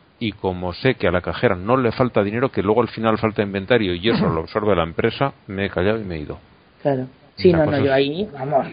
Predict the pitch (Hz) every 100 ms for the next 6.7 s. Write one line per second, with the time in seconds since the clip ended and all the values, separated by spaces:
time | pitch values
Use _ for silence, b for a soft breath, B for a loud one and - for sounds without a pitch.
0 | 147 - - 135 139 - - 135 - -
1 | - - _ B B - 156 170 185 -
2 | 156 156 170 - 175 170 160 120 151 185
3 | 165 - - 127 147 135 - 120 120 -
4 | - 131 - 120 104 95 123 113 143 147
5 | 131 135 135 147 117 104 104 104 104 101
6 | 98 95 92 90 104 98 135